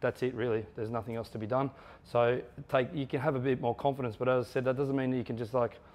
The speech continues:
forget about the science of colouring hair and that's a, like, a miracle cure. You still,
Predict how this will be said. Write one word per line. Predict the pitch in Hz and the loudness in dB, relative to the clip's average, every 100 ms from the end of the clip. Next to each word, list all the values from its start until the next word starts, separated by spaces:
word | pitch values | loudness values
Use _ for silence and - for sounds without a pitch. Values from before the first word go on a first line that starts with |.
| - - | -20 -10
forget | - 135 | 0 2
about | 131 120 120 | 4 4 2
the | |
science | - 123 113 - | -2 -2 -2 -4
of | |
colouring | - 117 113 110 | 0 2 2 -2
hair | 117 113 | -4 -4
and | 107 120 | -6 -4
that's | 113 - | -4 -2
a, | 113 | -2
like, | 113 110 | 0 -2
a | |
miracle | 107 113 - | -4 -4 -6
cure. | 110 139 143 | -6 0 2
You | 120 | 0
still, | - 156 151 143 | -2 0 2 0